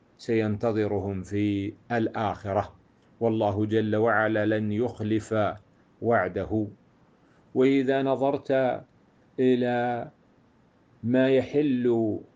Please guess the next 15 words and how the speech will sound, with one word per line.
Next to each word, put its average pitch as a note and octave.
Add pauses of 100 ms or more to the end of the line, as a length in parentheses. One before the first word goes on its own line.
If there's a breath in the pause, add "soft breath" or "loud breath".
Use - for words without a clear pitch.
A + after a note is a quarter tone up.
(140)
بالمكذبين A#2
لأنبياء G#2
الله G2 (680)
ولدعاة A2+
دينه، A2 (560)
وجدت A2
أن G#2+
العقوبات G#2 (500)
تنزل A2
بهم G2
في F#2+
الدنيا، G2+ (380)
يمهلهم G#2
الله G2+
قليلاً، G#2+